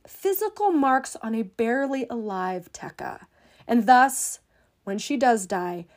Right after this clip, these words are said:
they both have a trace in Tekka's death. The sentence for carrying this death mark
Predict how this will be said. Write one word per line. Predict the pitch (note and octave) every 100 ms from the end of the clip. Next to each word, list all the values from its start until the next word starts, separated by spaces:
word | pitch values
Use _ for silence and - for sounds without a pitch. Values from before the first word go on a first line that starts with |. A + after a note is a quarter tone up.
| _
they | A#3
both | A#3+ C4 C4 C#4+
have | - C4 A#3+
a | A#3 A3+ G#3+ _ -
trace | - - D#4 B3+ G3+ F#3 - - -
in | A3 G3+
Tekka's | - A3+ - G3+
death. | F3 F3 F3+ - - _ - _ _ _ - - - -
The | D4+
sentence | - - E4+ A4+ B4+ G4 D4+ -
for | - C4 -
carrying | - - D4+ D#4 D#4 C#4 B3
this | A3+ A3+ A3 - - G3
death | F#3+ A3 A3
mark | G#3 F#3+ E3 - -